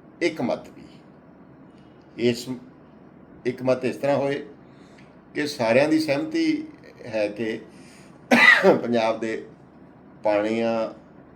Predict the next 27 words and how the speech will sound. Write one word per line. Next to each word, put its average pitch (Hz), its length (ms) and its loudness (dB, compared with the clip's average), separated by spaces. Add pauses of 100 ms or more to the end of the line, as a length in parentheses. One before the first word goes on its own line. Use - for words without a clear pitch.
ਦਾ 101 160 -4
ਜਿਹੜਾ 101 480 -6 (260)
ਮਸਲਾ 98 280 -6
ਹੈ, 80 180 -8 (520)
ਉਹਦੇ 151 340 -4
'ਚ 87 320 -10 (420)
ਪੰਜਾਬ 98 340 -2
ਨਾਲ 101 140 -6
ਵਿਤਕਰਾ 101 380 -6
ਸਹਿਣ 101 280 -8
ਨਹੀਂ 120 140 -4
ਹੋਏਗਾ। 107 380 -12 (640)
ਰਿਪੇਰੀਅਨ, 107 640 -4
ਅ, 98 560 -4
ਲਾਮਤਾਬ 98 600 -2
ਪੰਜਾਬ 90 340 -6
ਦੇ 98 100 -10
ਪਾਣੀਆਂ 98 340 -8
ਦੇ 101 80 -8
ਪੰਜਾਬ 92 380 -4
ਦਾ 98 80 -4
ਹੱਕ 90 280 -16
ਹੈ 110 140 -10 (760)
ਤੇ 131 220 -8
ਇਸ 160 380 -2
ਨੂੰ 107 220 -8 (260)
ਜ਼ਬਰਦਸਤੀ 156 840 0